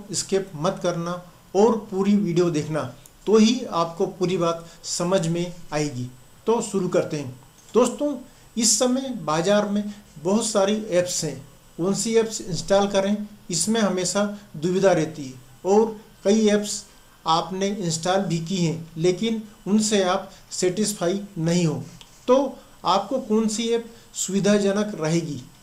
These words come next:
ये आपकी राशि के ऊपर डिपेंड करता है। आपकी राशि के स्वामी शुभ भाव में है या अशुभ भाव में, तो उसके अनुसार भी आप ऐप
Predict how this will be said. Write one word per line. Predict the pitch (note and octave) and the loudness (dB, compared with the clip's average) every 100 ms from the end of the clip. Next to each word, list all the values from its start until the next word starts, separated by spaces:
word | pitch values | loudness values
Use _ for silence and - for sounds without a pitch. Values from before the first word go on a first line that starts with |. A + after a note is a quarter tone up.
| C3+ | -8
ये | E3 A#3+ B3 | -2 0 0
आपकी | F#3+ E3+ - E3+ | -2 -6 -2 -2
राशि | D#3 D3 - G3+ | 0 0 -2 -2
के | F#3+ | -2
ऊपर | E3 F#3 F3+ - D#3 | -2 -6 -8 -10 -6
डिपेंड | E3 F#3 D#3+ | -2 0 0
करता | D3 C3 C3+ | -2 -2 -6
है। | B2 - - - | -6 -18 -20 -4
आपकी | D3+ E3 - B3 | -2 -2 -2 2
राशि | F#3+ E3+ A#3 | 2 2 -4
के | A3 A#3+ | -4 -2
स्वामी | G3+ G#3 A#3 - - - | 0 0 0 -6 -16 -14
शुभ | - - A3 | -6 -2 2
भाव | G3 G3 G#3+ | 4 4 4
में | G#3+ | 2
है | G3+ G#3+ - - | 2 -2 -8 -10
या | D3+ G3 G#3 G3+ - F3 | 0 2 2 -4 -8 -8
अशुभ | D#3+ A3 | -2 -2
भाव | E3+ D#3 D3+ | 0 -2 -2
में, | C3+ B2 - - | -6 -12 -20 -2
तो | A#3 | 2
उसके | A#3+ G3 - B3 | 2 0 0 2
अनुसार | F#3+ E3+ D#3+ F#3+ F3+ | 2 0 0 0 0
भी | F#3 G3 | -2 -4
आप | G3 D#3+ - - - F3 | -4 -6 -6 -20 -4 4
ऐप | G#3 G#3+ | 4 4